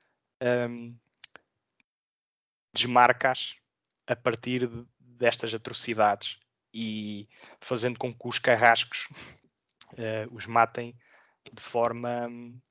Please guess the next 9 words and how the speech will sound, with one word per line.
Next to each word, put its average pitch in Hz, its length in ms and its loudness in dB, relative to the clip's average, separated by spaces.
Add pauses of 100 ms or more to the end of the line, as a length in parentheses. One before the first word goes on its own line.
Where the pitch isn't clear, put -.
(100)
enganada. 120 480 2
Se - 220 2
eles 143 180 8
não 147 200 2
o 139 40 -4
fizerem, 147 580 4 (280)
são - 220 -8
severamente 120 720 0
punidos, 127 580 -8